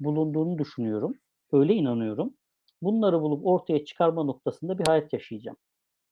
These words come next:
Bu sorumluluk üzerine benim burada bir hayatım olacak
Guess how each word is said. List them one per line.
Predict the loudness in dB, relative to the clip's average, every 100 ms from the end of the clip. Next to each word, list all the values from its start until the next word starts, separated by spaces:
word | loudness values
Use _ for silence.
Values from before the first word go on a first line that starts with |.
| _ -12
Bu | -2 0
sorumluluk | 4 4 4 4 0 -2 -2
üzerine | 2 4 4 2
benim | 0 0
burada | -2 0 0
bir |
hayatım | 2 2 2 -2 -8
olacak | -8 -2 0 -2